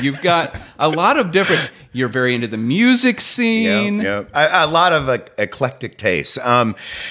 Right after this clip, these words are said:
Speaker 2: yeah, believe it or not, a quick story on the,
Speaker 1: Yeah,
Speaker 2: the
Speaker 1: please.
Speaker 2: whole religion thing.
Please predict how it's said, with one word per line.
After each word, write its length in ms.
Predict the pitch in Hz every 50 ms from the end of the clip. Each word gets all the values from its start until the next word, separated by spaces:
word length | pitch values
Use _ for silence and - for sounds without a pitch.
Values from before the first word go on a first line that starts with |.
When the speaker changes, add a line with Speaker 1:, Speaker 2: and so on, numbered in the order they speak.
| - - - -
Speaker 2:
yeah, 300 | - 156 175 202 202 151
believe 300 | 123 131 139 156 175 185
it 80 | 180 151
or 80 | 131
not, 280 | 127 131 131 123 117 104
a 180 | 107 120 104 98
quick 220 | - - 156 143 -
story 340 | - - 123 107 104 101 98
on 100 | 92 -
the, 60 | 135
Speaker 1:
Yeah, 180 | 165 254 -
Speaker 2:
the 100 | - 104 95
Speaker 1:
please. 160 | - 104 101
Speaker 2:
whole 80 | 98 101
religion 440 | 98 92 101 107 98 107 98 90 87
thing. 240 | 92 90 82 85